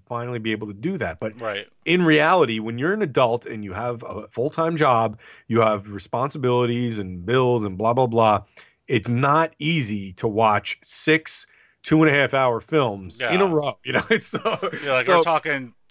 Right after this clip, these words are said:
Speaker 2: thirteen, fourteen hours.
Speaker 1: Exactly. So this was not really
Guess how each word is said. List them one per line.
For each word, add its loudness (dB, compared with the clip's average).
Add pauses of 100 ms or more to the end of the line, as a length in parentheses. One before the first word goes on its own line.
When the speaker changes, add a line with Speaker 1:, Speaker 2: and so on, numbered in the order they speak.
(140)
Speaker 2:
thirteen, -8
fourteen -10
hours. -4
Speaker 1:
Exactly. -2
So 0
this -6
was -10
not -4
really -8